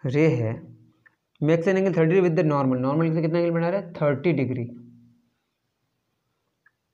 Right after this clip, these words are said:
"The reflecting sound wave makes an angle of"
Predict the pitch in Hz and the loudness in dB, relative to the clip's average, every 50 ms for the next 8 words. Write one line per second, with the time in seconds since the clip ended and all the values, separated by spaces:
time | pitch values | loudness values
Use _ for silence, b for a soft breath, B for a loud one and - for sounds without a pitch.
0 | _ _ _ _ _ _ _ _ - 139 151 147 160 160 160 170 180 175 180 233 | _ _ _ _ _ _ _ _ -2 0 2 4 4 4 4 2 2 2 4 4
1 | 233 226 - 185 180 185 165 156 170 170 151 147 151 156 156 165 151 139 135 135 | 2 4 4 4 4 4 4 4 4 4 4 4 2 2 0 0 0 0 2 2
2 | 127 123 113 110 113 110 | 2 2 2 0 0 -2